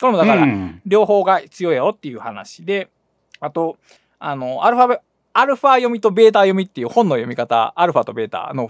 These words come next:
Speaker 1: 二種類が、まあ、著者はこれ結構いろんなは-、本で書いてるんですけど、アルファ読みっていうのは例えば、えーと、昨日の、えー、野球の結果を長官で知るみたいな感じ。つまり、新しい事実、えー、自分がし-、理解できていることが書いてあることを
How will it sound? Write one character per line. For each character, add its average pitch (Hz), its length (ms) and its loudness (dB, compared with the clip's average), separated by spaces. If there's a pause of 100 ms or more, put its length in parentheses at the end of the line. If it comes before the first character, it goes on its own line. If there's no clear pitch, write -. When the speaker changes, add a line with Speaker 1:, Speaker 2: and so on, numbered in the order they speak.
Speaker 1:
二 170 120 -8
種 165 140 -8
類 113 160 -8
が、 110 260 -4
ま 139 140 -2
あ、 - 20 -4
著 226 180 -4
者 165 100 0
は 127 40 -4
こ 127 80 -4
れ 123 80 -8
結 127 160 -16
構 120 100 -10
い 123 60 -12
ろ 139 80 -10
ん - 20 -8
な 117 80 -6
は-、 127 220 -12
本 131 100 -8
で 107 120 -10
書 123 100 -8
い 110 60 -12
て 127 80 -12
る 131 100 -8
ん - 20 -10
で 104 80 -14
す - 80 -20
け - 60 -20
ど、 120 200 -8 (440)
ア 233 120 0
ル 254 60 -2
フ 277 60 2
ァ 294 40 4
読 294 140 2
み 294 60 -12
っ - 20 -16
て - 100 -6
い - 40 0
う - 20 0
の 147 60 -2
は 151 100 -2
例 185 80 2
え 170 40 0
ば、 165 220 0 (280)
え 165 60 -10 (380)
ー 147 40 -6
と、 156 100 -8
昨 - 120 -14
日 254 80 -8
の、 262 640 4 (420)
え 180 40 -6
ー、 170 240 -2
野 175 100 2
球 208 380 0
の 208 100 2
結 156 280 -4
果 151 120 2
を 151 220 2 (420)
長 208 260 4
官 196 240 0
で 180 80 -2
知 - 140 -6
る 180 80 0
み 143 100 -2
た 104 100 -4
い - 20 -8
な 82 60 -16
感 98 160 -16
じ。 - 140 -20 (300)
つ 226 80 -4
ま 190 80 2
り、 147 180 -8 (300)
新 269 300 2
し 220 180 -6
い - 40 -6
事 180 120 -6
実、 143 420 -10 (120)
え 185 40 -20
ー、 165 240 2
自 196 180 -8
分 254 160 0
が 285 80 2
し-、 226 200 -6 (360)
理 226 180 -4
解 233 240 4
で 202 100 -4
き - 60 -20
て 240 100 0
い - 20 4
る 214 80 2
こ 226 80 2
と 202 100 -2
が 196 200 2
書 185 100 0
い 185 60 -6
て - 80 0
あ 214 40 2
る 180 80 -2
こ 196 80 -6
と 247 180 6
を - 140 -4